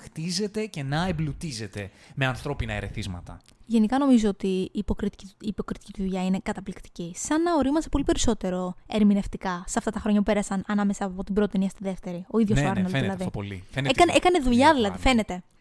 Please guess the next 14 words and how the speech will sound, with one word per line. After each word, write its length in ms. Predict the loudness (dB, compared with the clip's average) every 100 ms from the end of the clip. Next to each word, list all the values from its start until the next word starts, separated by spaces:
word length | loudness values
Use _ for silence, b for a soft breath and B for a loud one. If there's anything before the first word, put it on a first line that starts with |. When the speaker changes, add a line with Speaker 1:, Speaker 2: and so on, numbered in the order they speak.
| _
Speaker 1:
Μμμ. 280 | -4 -4 -6 B B B B B _
Speaker 2:
Ε, 560 | 2 6 6 6 6 4
για 160 | 4 4
πες 180 | 6 6
για 120 | 2
τη 80 | 0
Σάρα, 520 | 0 2 4 2 -2 4
μιας 220 | 4 4
και 140 | 0 -6 -4
αρχίσαμε 380 | -2 2 2
και 80 | 4
τους 80 | 0
πιάσαμε 420 | -4 -8 -4 -2
όλους. 440 | -2 -4 -6 -8